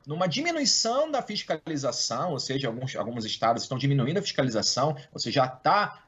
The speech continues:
aí em declínio aí o uso da lei seca, mas a gente entende que, uma vez moldadas essas regras,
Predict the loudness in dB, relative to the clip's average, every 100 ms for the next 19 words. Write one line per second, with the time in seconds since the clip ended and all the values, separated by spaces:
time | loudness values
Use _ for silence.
0 | -6 -4 -2 -4 -6 -6 -6 -4 -2 0
1 | 4 4 2 -8 -6 0 0 0 6 6
2 | 6 2 0 2 2 2 0 0 4 4
3 | 4 2 0 -6 -10 _ -6 -4 -4 -4
4 | -4 -4 -4 -4 -6 -8 -2 0 2 2
5 | 4 2 2 0 2 4 4 2 -2 -2
6 | -2 -2 0 0 0 -4 -8